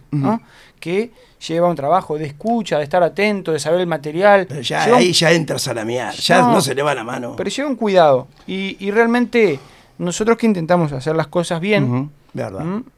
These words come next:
Speaker 2: Sí.
Speaker 1: Eh, que intentamos, no, no siempre se puede, pero siempre que
Speaker 2: Claro que no.
Speaker 1: tratamos de ser lo más prolijos que, que se pueda en cuanto a los autores,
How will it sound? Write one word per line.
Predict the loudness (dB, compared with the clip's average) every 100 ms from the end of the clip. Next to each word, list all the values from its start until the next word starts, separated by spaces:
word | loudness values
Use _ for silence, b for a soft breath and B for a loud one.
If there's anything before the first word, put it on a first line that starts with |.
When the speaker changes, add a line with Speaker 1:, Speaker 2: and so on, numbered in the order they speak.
| _
Speaker 2:
Sí. | -10
Speaker 1:
Eh, | -6 -6 -8 -16 _ _ _ _ _ _
que | -10
intentamos, | -8 -6 -2 -2 -2
no, | -8 -10
no | -14 -14 -10 -8
siempre | -4 -2 -2
se | -2
puede, | 2 4 4
pero | 2 -4
siempre | -4 -4 -2
que | -4 -8 -8
Speaker 2:
Claro | -6 -6
que |
no. | -4
Speaker 1:
tratamos | -2 0 2 0
de |
ser | 0 0
lo | 2
más | 0
prolijos | -4 -4 -4 -4
que, | -6 -8 -12 _ _
que | -12
se | -10 -4
pueda | 2 2
en | 2
cuanto | -2 -2 -2
a |
los | -2
autores, | -6 -2 4 6 4 2